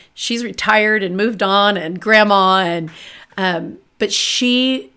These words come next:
was the reason I kept homeschooling, and I wanna help other moms get through those rough stages. They can be tough.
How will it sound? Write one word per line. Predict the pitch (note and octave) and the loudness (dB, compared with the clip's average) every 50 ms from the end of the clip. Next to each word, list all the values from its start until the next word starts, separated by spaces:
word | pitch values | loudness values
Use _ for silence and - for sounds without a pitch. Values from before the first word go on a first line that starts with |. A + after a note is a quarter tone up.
| _ _ | _ _
was | G3 G3+ G3+ F#3 | -6 -6 -6 -4
the | - F#3+ | -6 -6
reason | F#3 G3+ A3 A#3+ F4+ D#4 G#3+ | -6 -6 -6 -4 -6 -6 -6
I | F#3 | -6
kept | F3+ - G3 - - | -6 -8 -10 -8 -8
homeschooling, | F#3 A3 B3+ - - - G3+ F#3 F3+ F3 E3+ F3 E3+ | -8 -8 -10 -10 -10 -8 -8 -6 -6 -6 -8 -10 -8
and | - G3 F#3+ | -6 -6 -4
I | - G3+ G#3 | -2 -2 -2
wanna | G#3 A3 A3+ A3+ A3+ G3 | -2 -2 -2 0 -2 -2
help | F3+ - - G#3+ G3+ G3+ G3+ | -4 -4 -4 -4 -4 -4 -4
other | - F#3 F3+ F#3+ | -6 -6 -4 -4
moms | F3 F3+ F3+ G3 A3+ A3+ - | -4 -2 -2 -2 -4 -4 -6
get | - - - | -6 -8 -8
through | - G3 F#3+ | -6 -8 -8
those | F#3 G#3 G3+ - | -8 -8 -8 -6
rough | G3 F#3 F3+ | -6 -6 -6
stages. | - - - E3+ F3 - - - - - - - - - _ - | -6 -8 -8 -8 -8 -8 -10 -12 -12 -12 -14 -14 -16 -18 _ -8
They | - F#3 | -8 -6
can | F3+ B3+ C4 | -4 -4 -2
be | D#4 F#4 F#4 | 0 -2 -2
tough. | - C#4+ D4+ F4+ - - - - - - _ | 0 -2 -4 -4 -6 -8 -10 -12 -20 -20 _